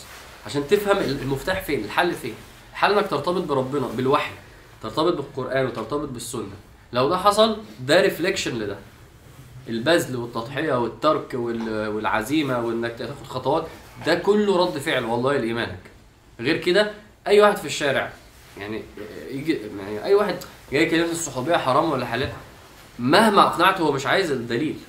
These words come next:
هو مش عايز العقل، هو فاهم وأنا فاهم أصلًا. فأنا بكلموش حتى أصلًا في ده،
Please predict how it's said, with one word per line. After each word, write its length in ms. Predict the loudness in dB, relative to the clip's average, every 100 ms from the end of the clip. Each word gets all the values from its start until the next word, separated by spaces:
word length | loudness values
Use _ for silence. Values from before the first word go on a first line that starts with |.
| -10
هو 60 | -8
مش 120 | -2
عايز 180 | 0 0
العقل، 320 | 2 0 0
هو 160 | -4 -2
فاهم 320 | -2 0 0
وأنا 180 | 0 0
فاهم 200 | 0 -2
أصلًا. 320 | -4 -6 -14 -18 -20 -20 -20 0
فأنا 180 | 2 2
بكلموش 580 | 0 -2 0 0 0
حتى 240 | 0 0 0
أصلًا 240 | -2 -4
في 80 | -4
ده، 220 | -4 -6